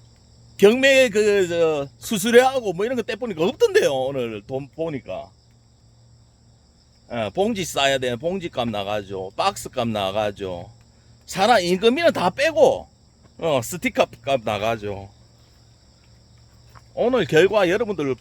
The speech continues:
보시면, 하, 진짜 아닙니다, 이거는. 이거는 진짜 저는 아니라고 생각합니다. 예.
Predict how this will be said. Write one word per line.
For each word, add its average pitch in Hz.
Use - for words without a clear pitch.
보시면, 139
하, -
진짜 -
아닙니다, 101
이거는. 95
이거는 180
진짜 120
저는 110
아니라고 131
생각합니다. 95
예. 95